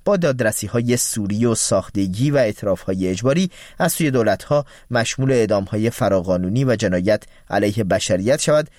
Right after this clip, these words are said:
و یا صدور حکم اعدام در مورد متهمان سیاسی مطلقاً ممنوع شود و اجرای آن در مورد این متهمان هم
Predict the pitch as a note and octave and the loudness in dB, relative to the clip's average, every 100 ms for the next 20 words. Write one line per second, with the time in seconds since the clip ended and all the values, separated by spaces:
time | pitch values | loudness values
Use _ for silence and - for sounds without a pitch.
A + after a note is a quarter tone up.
0 | - - B2+ C#3 C#3 B2 C3 C3+ A2+ - | -12 -4 0 0 -2 -4 0 0 -2 -4
1 | A2 G2 A2 C#3 C3+ G#2 G2+ A2+ A2 - | -4 0 0 2 0 0 -2 -2 -4 -4
2 | G2 F2 F#2 G#2 G#2 - - - - E3+ | -6 -6 -2 0 -2 -4 -16 -8 -4 0
3 | D#3 D3 F#3+ D#3+ B2+ A2+ A#2+ B2+ C3 - | 0 0 0 0 0 -2 0 -2 -4 -12
4 | - A#2 A#2+ A2 D3 - D3 C3+ B2 A2 | -6 -2 0 0 -2 0 2 2 2 0
5 | G#2+ F#2+ F2+ G2+ C#3+ - - - A2+ G#2 | 0 -2 0 0 -2 -4 -12 -2 -2 0
6 | G2 A#2+ A2+ G#2+ F#2+ - G2 F#2+ A2 A#2+ | -2 -2 -2 -2 -4 -4 -4 -2 0 0
7 | A#2+ | -2